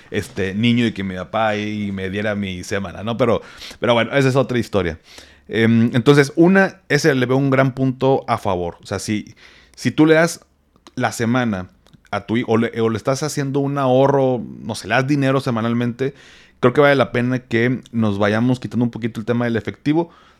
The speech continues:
Tal vez decir, "Oye, les vas a dar, no sé, cien pesos a la semana", el, el monto que tú me digas.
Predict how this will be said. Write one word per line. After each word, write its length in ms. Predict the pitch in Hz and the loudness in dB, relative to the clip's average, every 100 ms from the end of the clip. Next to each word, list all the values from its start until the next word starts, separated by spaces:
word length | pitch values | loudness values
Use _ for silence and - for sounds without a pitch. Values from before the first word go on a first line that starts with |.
| - | -2
Tal 180 | 117 117 | 0 4
vez 160 | 117 | 2
decir, 380 | 117 113 117 104 - | 2 0 0 -2 -2
"Oye, 220 | 113 110 | -2 0
les 220 | 104 101 | -2 -2
vas 220 | 110 110 | -2 0
a 60 | 123 | 0
dar, 240 | 117 113 | 2 2
no 140 | 117 113 | -2 -2
sé, 260 | 98 80 _ _ _ - | -6 -10 _ _ _ -14
cien 380 | - 127 131 | -4 0 0
pesos 420 | 131 143 147 139 127 | 0 -2 0 -2 -2
a 60 | |
la 100 | 107 | -4
semana", 340 | 104 110 127 131 | -4 -2 -2 -2
el, 160 | 82 | -6
el 100 | 92 | -4
monto 260 | 123 143 135 | -2 -2 -2
que 80 | 113 | -2
tú 100 | 120 | -2
me 100 | 120 | 0
digas. 320 | 131 151 | 0 -2